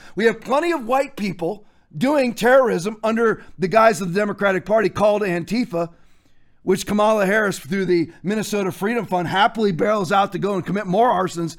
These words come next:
and vandalism and theft. But where are the white supremacist terrorist organizations that the F B I, Christopher Wray, and Joe Biden say are the greatest threat to America? I'm just curious. I would like to know their names. I would like to know what they've done, because here we are basically a year into the Biden administration's,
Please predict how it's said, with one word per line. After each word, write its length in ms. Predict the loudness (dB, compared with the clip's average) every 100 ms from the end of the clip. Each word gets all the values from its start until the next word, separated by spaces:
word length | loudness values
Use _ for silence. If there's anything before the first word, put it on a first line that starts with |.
| -8
and 180 | -6 -2
vandalism 560 | -2 -2 -2 -4 -4 -4
and 140 | -4
theft. 320 | -4 -4 -6 -20 _ _ _ _ _ _ _ _ _
But 100 | -2
where 260 | 4 6 8
are 80 | 8
the 120 | 4
white 200 | 2 0
supremacist 640 | -2 -4 -2 -2 -6 -4
terrorist 400 | 0 2 0 -4
organizations 720 | -4 -4 -4 -4 -4 -4 -6
that 160 | -6 -4
the 140 | -2
F 160 | -2 -2
B 120 | -2
I, 140 | -2 -2 -6
Christopher 380 | -4 -4 -4 -4
Wray, 180 | -2 -2
and 80 | -2
Joe 160 | -4
Biden 300 | 0 0 0
say 240 | -2 -4 -4 -4
are 80 | -4
the 100 | -2
greatest 360 | 0 0 -2 -2
threat 180 | -4 -2
to 60 |
America? 300 | -2 0 2
I'm 80 | 0
just 200 | 0 -4
curious. 460 | 0 0 -2 -6 -16 -20 -20 -20 -2
I 120 | 0
would 160 | 2 2
like 220 | 2 2
to 60 | -2
know 180 | -2 -2
their 120 | -2
names. 520 | -2 -2 0 -2 -6 -10 0
I 100 | 0
would 160 | 0
like 220 | -2 -2 -4
to 80 |
know 160 | -4 -2
what 180 | -4 -4
they've 160 | -4
done, 140 | -4 -4
because 280 | -4 -6 -4
here 120 | -2
we 120 | 0
are 220 | 2 0 -4 -6
basically 540 | -2 0 -2 -4 -2 -2
a 120 | -2
year 400 | 0 0 2 0
into 200 | 0 -2
the 100 | -2
Biden 320 | 2 2 2
administration's, 840 | -2 -2 -4 -2 -4 -2 -4 -4